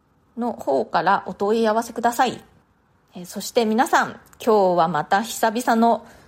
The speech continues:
スーパーラッキーデー出ましたね。しかももう冒頭にちゃんと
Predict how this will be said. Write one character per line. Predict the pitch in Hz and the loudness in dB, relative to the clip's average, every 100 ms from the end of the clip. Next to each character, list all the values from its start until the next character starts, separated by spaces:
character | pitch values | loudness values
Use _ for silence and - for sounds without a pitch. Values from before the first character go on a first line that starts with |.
| _ _ | _ _
ス | - - 269 | -12 -4 -2
ー | 294 | 2
パ | 269 | 2
ー | |
ラ | 262 | 2
ッ | 254 | -2
キ | 226 | 0
ー | |
デ | 156 - - - | 2 0 -4 -6
ー | |
出 | 202 | 0
ま | 226 | 0
し | - | 0
た | 156 | -2
ね。 | 156 170 - - - _ | 2 0 -2 -20 -20 _
し | - - | -18 -4
か | 247 | -2
も | 208 180 | 0 0
も | 180 165 | -2 -2
う | |
冒 | 190 233 233 | 2 2 4
頭 | 220 208 | 2 2
に | 208 196 - - _ - | 2 0 -4 -14 _ -14
ち | 214 | -8
ゃ | |
ん | 233 | -2
と | 233 233 226 | 2 4 2